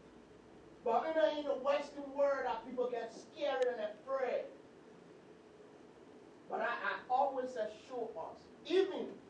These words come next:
as people around us, and even I was surprised, and, you know, I was surprised, like, three days, last week again, when the governor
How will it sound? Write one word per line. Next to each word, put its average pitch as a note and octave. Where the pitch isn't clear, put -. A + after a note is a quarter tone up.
as -
people E4
around B3
us, -
and A#3
even F#4
I E4
was D4+
surprised, E4
and, -
you C4+
know, E4
I D4+
was D4
surprised, C#4+
like, -
three E4
days, C4+
last D4+
week D4
again, C#4
when A#3+
the A#3
governor C#4+